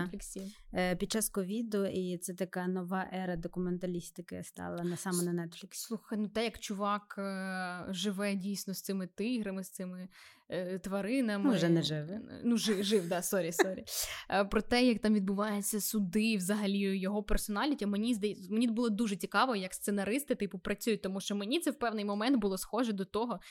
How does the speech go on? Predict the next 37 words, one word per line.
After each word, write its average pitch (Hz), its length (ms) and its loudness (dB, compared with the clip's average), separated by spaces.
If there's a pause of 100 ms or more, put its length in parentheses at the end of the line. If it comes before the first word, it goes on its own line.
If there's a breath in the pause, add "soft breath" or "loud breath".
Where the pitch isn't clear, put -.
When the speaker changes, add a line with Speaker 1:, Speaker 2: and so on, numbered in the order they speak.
Speaker 1:
сорі 202 300 0
за 185 100 -6
порівняння, 185 540 -8
ну, 175 200 -6
знаєш, 214 280 -8
от 185 80 -16
як 170 160 -8
і 175 40 -8
в 175 40 -6
нас 180 200 -8
є 185 100 -6
«Хата 208 340 2
на 202 140 2
тата» 220 420 2
або 190 140 2
якийсь 160 200 2
Speaker 2:
Да. 160 60 -4
Speaker 1:
такий 175 180 -2
контент, 226 460 0
ну, 226 100 4
типу, 196 300 -4
вони 190 160 -2
ж - 80 -6
працюють 254 360 0
з 220 40 0
героями, 180 360 -4
вони 190 180 0
сідають, 208 640 0 (240 loud breath)
Speaker 2:
Да. 190 100 -10
Speaker 1:
копають, 220 640 2
збирають 226 580 2 (100)
всю, - 360 2 (520)
е, 196 400 2
якусь 220 240 2
там 202 200 4
чорну 233 380 8
білизну, 214 560 0